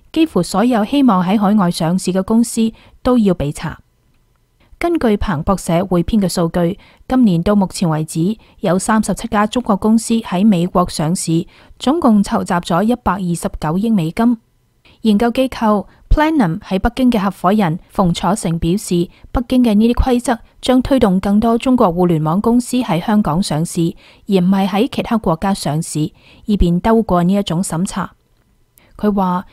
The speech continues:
一百萬用戶嘅門檻非常低，基本上適用於每一個希望上市嘅互聯網公司。一啲原本計劃喺紐約上市嘅中國公司已經撤銷咗I P O，譬如零克科技。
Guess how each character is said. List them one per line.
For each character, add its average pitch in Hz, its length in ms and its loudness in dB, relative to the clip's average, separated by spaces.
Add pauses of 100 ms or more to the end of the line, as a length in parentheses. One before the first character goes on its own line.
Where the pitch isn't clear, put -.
(120)
一 240 100 -2
百 226 120 0
萬 190 260 0
用 175 200 0
戶 180 100 -6
嘅 196 140 0
門 165 200 0
檻 175 220 -2
非 247 180 -2
常 - 200 -6 (100)
低， 226 260 -2 (360)
基 247 100 2
本 202 160 2
上 170 260 0
適 262 140 -2
用 190 220 0
於 233 120 0
每 196 200 2
一 240 100 0
個 196 240 0
希 285 160 -4
望 220 220 2
上 170 280 -2
市 165 280 -4
嘅 180 160 0
互 170 140 -2
聯 147 120 -2
網 143 220 -4
公 226 180 0
司。 240 180 -4 (1160)
一 285 100 -4
啲 330 200 2
原 170 200 2
本 175 240 2
計 208 140 2
劃 180 140 -2
喺 190 160 -2
紐 185 160 0
約 180 140 0
上 165 280 -4
市 190 140 -4
嘅 180 100 -2
中 220 160 -4
國 175 140 -2
公 214 180 0
司 214 260 -2 (260)
已 202 100 -2
經 214 180 2
撤 202 140 -2
銷 196 240 -2
咗 165 100 -2
I 175 160 -2
P 214 220 0
O， 202 200 0 (380)
譬 180 400 0
如 190 100 -6
零 170 200 -2
克 254 140 -2
科 247 280 -2
技。 180 280 -4